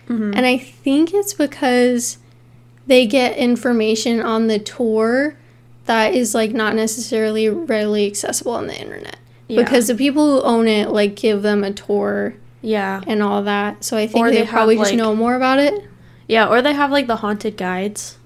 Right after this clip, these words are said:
Speaker 2: Yeah.
Speaker 1: Well, they're, like, specific haunting tour guides that'll take you anywhere within, like, fifteen miles or something.
Speaker 2: Yeah, and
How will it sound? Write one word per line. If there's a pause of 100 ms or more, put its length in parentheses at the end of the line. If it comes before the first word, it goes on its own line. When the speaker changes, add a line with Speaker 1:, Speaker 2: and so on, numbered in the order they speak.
(200)
Speaker 2:
Yeah. (520)
Speaker 1:
Well,
they're,
like,
specific (360)
haunting
tour
guides
that'll
take
you (280)
anywhere
within,
like,
fifteen
miles
or
something.
Speaker 2:
Yeah,
and